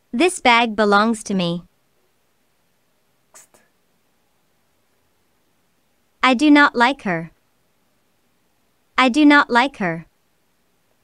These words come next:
Speaker 1: I do not like of her. I do not like of her.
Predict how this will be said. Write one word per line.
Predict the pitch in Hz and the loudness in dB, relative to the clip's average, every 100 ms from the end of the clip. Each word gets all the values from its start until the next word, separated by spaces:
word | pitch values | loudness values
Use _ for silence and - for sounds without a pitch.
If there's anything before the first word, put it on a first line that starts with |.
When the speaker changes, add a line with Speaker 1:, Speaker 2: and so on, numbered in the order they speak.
| _ _ _ _ _ _ _ _ - | _ _ _ _ _ _ _ _ -4
Speaker 1:
I | 247 | -2
do | 277 | 2
not | 285 311 - | 4 4 2
like | 247 254 240 | -2 -2 -6
of | 196 | -6
her. | 185 175 170 _ _ _ _ _ _ _ _ _ _ _ _ _ - | -6 -6 -12 _ _ _ _ _ _ _ _ _ _ _ _ _ -4
I | 247 | -2
do | 254 | 4
not | 285 302 - | 4 4 2
like | 247 254 240 | 0 -2 -4
of | 208 | -6
her. | 185 170 | -6 -6